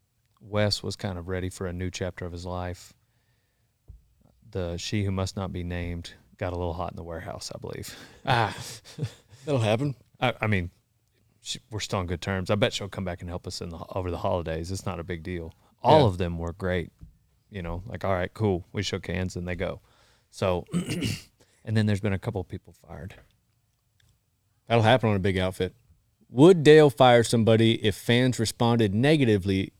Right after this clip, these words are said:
Speaker 2: to them in the comment section?
Speaker 1: So, <laughs> that, so comments slash D Ms.
Speaker 2: Right.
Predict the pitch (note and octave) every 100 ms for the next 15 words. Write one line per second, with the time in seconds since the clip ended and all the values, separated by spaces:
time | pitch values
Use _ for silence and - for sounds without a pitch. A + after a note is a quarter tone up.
0 | - A2+ F#2+ F#2+ G2 G#2+ G#2 - A2 F#2+
1 | F2 - F#2+ - - - - _ _ _
2 | - - - - - _ _ _ _ _
3 | _ _ _ _ _ _ - C5+ D5+ -
4 | G5 G5 G5 G5 G5 G5+ _ _ - -
5 | D3 G2+ E2+ E2+ - _ _ _ - -
6 | - - - E4 _ _ _ A2+ A2+ A2+
7 | A2+ - - - _ - A#2+ - - E3
8 | D#3+ F3+ G3 G3 - - - _ _ -
9 | C3 B2 A#2+ - A#2 A#2 G#2+ G2 D#2+ G1+
10 | - - - _ _ _ _ A#2 G2+ A#2